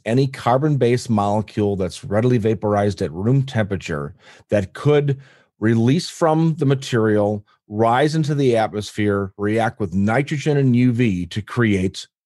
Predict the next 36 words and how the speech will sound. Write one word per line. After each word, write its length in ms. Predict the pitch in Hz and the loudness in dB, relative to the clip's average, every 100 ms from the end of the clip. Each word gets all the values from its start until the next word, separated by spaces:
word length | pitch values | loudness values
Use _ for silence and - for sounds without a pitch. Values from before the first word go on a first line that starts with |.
| _ - | _ -4
low-level 640 | 101 107 104 104 95 95 | 0 0 2 0 0 -2
smog 560 | 92 - 98 87 87 92 | -4 -4 -2 -2 -2 0
and 120 | 104 | 2
ozone. 440 | 143 131 92 60 - - _ _ _ _ _ _ _ _ | 2 2 -2 -8 -16 -20 _ _ _ _ _ _ _ _
Again, 380 | 92 110 101 71 _ _ _ _ _ - | -2 0 0 -2 _ _ _ _ _ -2
outdoor 360 | 120 117 123 | -2 2 2
air 100 | 123 | 2
pollution. 480 | - 113 87 73 62 _ _ _ _ _ _ - | 2 0 -2 -4 -12 _ _ _ _ _ _ -8
The 80 | 107 | -4
V 260 | 95 131 | 2 4
O 80 | 185 | 4
C 240 | 170 - 190 | 0 0 2
regulation 680 | 170 160 151 143 139 139 113 | 2 2 2 2 2 0 0
written 240 | 123 131 | 2 2
by 100 | 117 | 2
the 140 | 104 | 2
E 120 | 107 123 | 0 -2
P 280 | - 135 | 0 2
A 100 | 101 | 2
has 280 | 98 104 104 - | 2 0 -4 -2
absolutely 520 | 117 123 - 123 110 | -2 -2 -2 0 2
nothing 420 | 104 107 - 143 | 2 0 0 0
to 80 | 147 | 0
do 300 | 143 113 110 | 0 2 2
with 260 | 104 101 - | 2 -2 -2
direct 380 | 98 98 101 | 0 0 -2
human 320 | - 110 123 131 | -2 0 0 0
health. 400 | 113 82 101 - - - | 0 -2 -4 -12 -20 -12
It 100 | - | -6
has 280 | 92 98 104 | -2 0 0
to 80 | 113 | -2
do 180 | 98 107 | 0 2
with 220 | 101 - - | 2 -2 -2
outdoor 600 | 90 101 - 82 85 - | -2 -2 -4 -4 -2 -2
air 140 | 147 160 | 0 0
pollution. 480 | 123 76 64 - | -2 -4 -6 -14